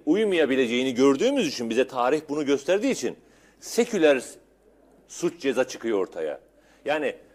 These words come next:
Allah'ın korkusu seni bazı suçlardan engellemediği için seküler bir suç koyuyorlar. Diyorlar ki, "Bak, kırmızı ışıkta geçer." Şimdi bak, bir şey söyleyeceğim sana. Dindarlara, dindarlar bilmiyorlar mı mesela kırmızı ışıkta geçmenin haram olduğunu,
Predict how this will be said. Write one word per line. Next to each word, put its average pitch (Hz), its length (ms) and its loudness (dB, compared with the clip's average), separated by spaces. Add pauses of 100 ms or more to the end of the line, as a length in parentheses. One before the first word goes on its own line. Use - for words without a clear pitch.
(220)
Allah'ın 180 440 4
korkusu 180 540 -2
seni 185 460 0 (100)
bazı 180 320 4
suçlardan 160 580 0
engellemediği 160 760 2
için 233 320 -4 (600)
seküler 175 480 0
bir 165 100 0
suç - 280 -4
koyuyorlar. 110 520 4
Diyorlar 190 280 2
ki, 113 120 -10
"Bak, - 280 4
kırmızı 175 300 0
ışıkta 175 220 -2
geçer." 156 320 0 (280)
Şimdi 175 200 -8
bak, - 160 -2
bir 151 40 -10
şey 127 100 -10
söyleyeceğim 78 300 -8
sana. 71 160 -16 (680)
Dindarlara, 185 580 0 (340)
dindarlar 185 520 0
bilmiyorlar 151 440 2
mı 107 100 -2
mesela 107 360 -4
kırmızı 151 360 -2
ışıkta 143 300 -8
geçmenin 123 580 -6 (420)
haram 120 300 0
olduğunu, 90 440 -4